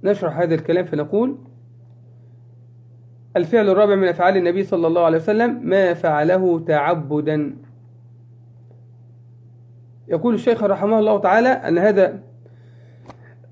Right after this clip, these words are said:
<coughs> القسم الرابع من أفعال النبي صلى الله عليه وسلم قد يشتبه، آه، على كثير من الناس بالقسم الأول والثاني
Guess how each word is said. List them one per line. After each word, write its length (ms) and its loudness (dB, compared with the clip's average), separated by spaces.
<coughs> 520 2
القسم 300 -2
الرابع 260 4
من 140 2
أفعال 240 2
النبي 240 2
صلى 200 2
الله 120 -2
عليه 120 2
وسلم 140 -4
قد 160 2
يشتبه، 560 2
آه، 160 2
على 220 2
كثير 340 0
من 180 4
الناس 280 2
بالقسم 440 -2
الأول 880 0
والثاني 560 0